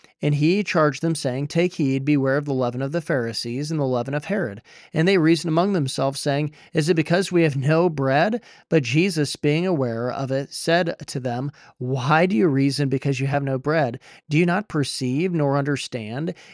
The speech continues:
Is your heart still hardened? Having eyes, do you not see? And having ears, do you not hear?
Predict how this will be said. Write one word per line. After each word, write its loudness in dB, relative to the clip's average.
Is 4
your 4
heart 0
still -2
hardened? -4
Having 0
eyes, -2
do -2
you 4
not 0
see? -4
And -2
having -2
ears, -6
do -4
you 0
not 0
hear? -6